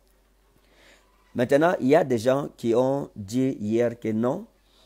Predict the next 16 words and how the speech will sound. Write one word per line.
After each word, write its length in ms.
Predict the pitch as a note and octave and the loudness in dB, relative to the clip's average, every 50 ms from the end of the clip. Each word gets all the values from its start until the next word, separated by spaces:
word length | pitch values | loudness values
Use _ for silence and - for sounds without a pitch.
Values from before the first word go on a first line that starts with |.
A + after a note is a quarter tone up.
| _ _ _ _ - | _ _ _ _ -6
les 260 | A2 A2+ A#2 A2+ A2 | -2 0 2 2 0
douze 420 | G2+ F#2+ G2 D3 F3 A3 G#3+ - - | -2 -2 0 2 2 2 0 -6 -6
apôtres 480 | - A2+ G#2+ - - C3 C#3+ D#3 - - - | -6 -6 -6 -4 -2 0 0 0 -2 -6 -4
n'avaient 240 | B2 A#2 A#2 B2+ C#3+ | -2 0 0 0 0
pas 120 | - C#3 | -2 -2
fréquenté, 640 | C3+ - A2 A2 G#2 G#2+ G#2 G#2 A2 A#2+ A2+ G2+ - _ _ _ | -4 -2 -6 -8 -6 -6 -6 -6 -4 -6 -6 -6 -8 _ _ _
ils 80 | - C3+ | -8 -6
n'étaient 140 | C3 C#3 | -4 -4
pas 200 | C3+ - C3+ A#2 | -2 0 -2 -2
éduqués. 440 | G2+ G#2 F#2 G2+ G2 - A2 G#2 - - _ _ _ _ - _ _ _ _ _ _ _ _ _ _ _ _ _ _ _ _ _ _ _ _ _ _ _ _ _ _ _ _ _ _ _ _ _ | -2 -6 -8 -10 -10 -8 -8 -8 -10 -12 _ _ _ _ -20 _ _ _ _ _ _ _ _ _ _ _ _ _ _ _ _ _ _ _ _ _ _ _ _ _ _ _ _ _ _ _ _ _
Mais 220 | G#2+ G#2+ A2+ A2+ | -4 -2 -2 -2
cependant, 420 | A2+ - D#3+ D#3 A#2+ A#2 A#2+ C3 C3+ | 0 0 0 0 2 0 0 0 -2
Dieu 180 | G#2+ G2 C#3 | 0 0 2
les 200 | C#3 C#3 C3 A2 | 2 2 2 0
a 80 | C3 A2+ | 0 -2
appelés. 400 | G2+ - - G2+ G2+ G2+ F#2 F2 | -2 -4 -6 -6 -6 -6 -6 -8